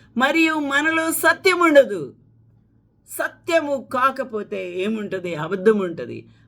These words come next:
అబద్ధమునకు జనకుడెవరు? అపవాది. అపవాది యొక్క పుత్ర సంతానము, పుత్రిక సంతానముగా మారిపోతావు. ఈరోజు ఏది కావాలో తేల్చుకో. యేసు మాట వింటావా?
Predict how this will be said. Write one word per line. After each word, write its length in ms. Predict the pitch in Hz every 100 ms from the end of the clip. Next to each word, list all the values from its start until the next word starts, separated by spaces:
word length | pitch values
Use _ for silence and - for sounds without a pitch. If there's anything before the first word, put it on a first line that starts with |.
| 220
అబద్ధమునకు 640 | 262 302 285 320 302 - 302
జనకుడెవరు? 840 | 220 294 269 - 370 320 269 277
అపవాది. 840 | 330 311 311 359 320 233 165 127 - _ -
అపవాది 560 | 233 277 254 233 214 202
యొక్క 240 | 190 190
పుత్ర 600 | 180 247 269 - 226 214
సంతానము, 1000 | 208 - 180 190 175 175 175 170 151 143 - _ _ _
పుత్రిక 500 | 214 220 214 - 185
సంతానముగా 840 | 175 185 170 175 180 175 160 160 156
మారిపోతావు. 680 | 160 165 175 190 - 156 - - - - _ _ -
ఈరోజు 300 | 160 165 160
ఏది 220 | 196 226 233
కావాలో 460 | 175 120 151 135
తేల్చుకో. 600 | 113 127 147 151 - - - - _ _ _ _ - _ 175
యేసు 300 | 180 - 190
మాట 380 | 185 196 233
వింటావా? 600 | 220 185 165 185 - -